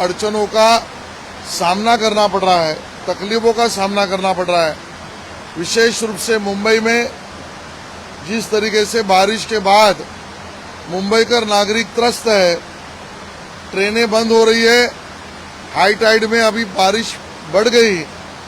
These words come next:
तो क्या होगा, ये डर भी है। मैं ये मानता हूं और भारतीय जनता पार्टी ने स्वयं इस विषय को चुनाव के, मतदान के दूसरे दिन ही हाथ में लिया।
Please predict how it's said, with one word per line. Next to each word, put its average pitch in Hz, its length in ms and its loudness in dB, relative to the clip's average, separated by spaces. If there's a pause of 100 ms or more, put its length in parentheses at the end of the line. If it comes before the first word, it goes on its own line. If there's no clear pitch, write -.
(120)
तो 196 140 -4
क्या 214 240 0
होगा, 226 340 6
ये 220 160 6
डर 220 220 4
भी 240 160 2
है। 180 280 2 (960)
मैं 180 180 0
ये 208 120 0
मानता 196 420 2
हूं 240 160 4
और 240 120 4
भारतीय 185 360 0
जनता 208 340 0
पार्टी 196 400 0
ने 220 140 -2
स्वयं 208 420 2 (920)
इस 196 240 -4
विषय 226 400 2
को 226 340 4
चुनाव 208 480 2
के, 226 340 2
मतदान 208 720 0
के 226 260 0
दूसरे 190 480 -2
दिन 226 140 -2
ही 247 80 2
हाथ 196 240 2
में 214 120 -2
लिया। 196 340 2